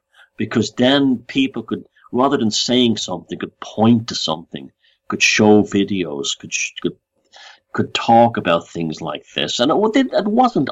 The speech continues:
only just nine eleven and that kind of stuff. It was things like health. You had, remember Le-, Leonard Horowitz talking about a lot of stuff we hear about now, but the, the, the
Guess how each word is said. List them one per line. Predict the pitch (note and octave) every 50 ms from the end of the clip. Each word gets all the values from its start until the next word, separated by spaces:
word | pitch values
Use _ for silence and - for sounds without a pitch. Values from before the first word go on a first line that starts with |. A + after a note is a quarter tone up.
| -
only | B2 B2 B2+ C3+ C3 B2 G#2 G2 E2+ D#2 D#2+ - _ _ _ _ _ _ _
just | _ - A2 G2+ - - G#2+
nine | G#2 G2 G2+ G2+ F#2+
eleven | F#2+ F2+ F#2+ F#2+ F#2+ F2+ E2 E2
and | E2+ E2+
that | F#2+ G2 - -
kind | - F2+ D2+ C#2+ C#2+
of | -
stuff. | - - F#2+ F#2 - C#2+
It |
was | E2 C3 D3 -
things | - - E3+ D#3+ D3+ B2+
like | C3 B2+ B2 A2+ A2 - _ _ _ _ _
health. | - - - - B2 G#2 F#2 F2 -
You | G#2+ A2
had, | G#2+ G2+ - - - _ _
remember | - G#2 G2+ G2 F#2+ F#2+ F#2+ G2 - _ _ - - - - _ _
Le-, | - G2+ G2+ A2 - -
Leonard | A2 A2 G#2+ G#2 -
Horowitz | - - - - B2 B2 A#2 G#2+ F#2 F2 D#2+ - - - - - _ _ _ _ _ _ _ _ - _ - - - -
talking | - - G#2+ G2+ G2 - - F#2+ F2+
about | F2 G2 F#2 F2+ F2 - _
a | A2
lot | A#2+ C3+ C3+ C3
of | B2 -
stuff | - - G#2+ -
we | - F#2+
hear | G2 G2+ F#2
about | E2+ - F#2 - -
now, | F#2+ G2 F2
but | D#2+ D#2+ - _
the, | F#2 F2 - - _ _ _
the, | - E2+ - - - _ -
the | F2+ F#2 -